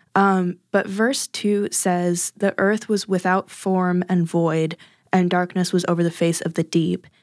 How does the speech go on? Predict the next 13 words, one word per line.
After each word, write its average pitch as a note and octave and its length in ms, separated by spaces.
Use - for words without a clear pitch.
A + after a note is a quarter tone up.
and F3+ 120
the E3+ 40
Spirit F#3 380
of F3 80
God E3+ 240
was E3+ 160
hovering E3+ 480
over D#3+ 180
the D#3 120
face D#3+ 320
of D#3+ 100
the D#3+ 100
waters." E3+ 640